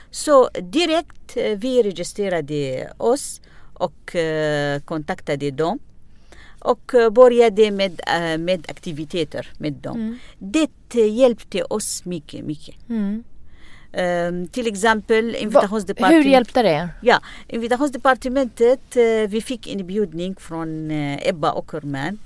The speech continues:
Speaker 1: Ebba
Speaker 2: Mm.
Speaker 1: Åkerman startade invitationsdepartementet,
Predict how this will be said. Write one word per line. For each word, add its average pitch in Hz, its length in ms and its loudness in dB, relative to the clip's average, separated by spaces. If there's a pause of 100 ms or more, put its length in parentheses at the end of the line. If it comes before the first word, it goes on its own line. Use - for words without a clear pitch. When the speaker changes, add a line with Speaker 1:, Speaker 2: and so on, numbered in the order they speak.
Speaker 1:
Ebba 190 200 2
Speaker 2:
Mm. 233 100 4
Speaker 1:
Åkerman 196 400 -6
startade 165 680 -4
invitationsdepartementet, 151 1300 -10